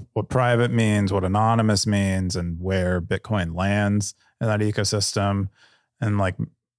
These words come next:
and describe some of the ways you might, uh, better achieve either using Bitcoin. Um, and, uh, this gra-, I mean, this graphic is probably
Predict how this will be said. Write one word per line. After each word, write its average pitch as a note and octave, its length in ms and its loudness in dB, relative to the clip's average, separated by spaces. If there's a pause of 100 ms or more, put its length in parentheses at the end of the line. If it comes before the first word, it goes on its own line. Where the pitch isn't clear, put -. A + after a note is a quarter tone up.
(140)
and G#2 300 0
describe A#2+ 460 0
some A2+ 160 2
of G#2+ 60 2
the A2 60 2
ways G#2+ 300 2
you G#2 80 2
might, G2 380 2 (340)
uh, F#2+ 380 -2 (300)
better G#2+ 260 2
achieve G2+ 680 0 (800)
either C#3 440 2
using C3+ 360 4
Bitcoin. D#3+ 580 2 (420)
Um, A#2 680 2 (1000)
and, G2+ 420 0
uh, G2 280 0
this B2+ 180 0
gra-, D3 180 -4
I C#3+ 60 0
mean, C3+ 100 4
this B2+ 140 2
graphic B2 380 2
is A2 120 2
probably G2 500 0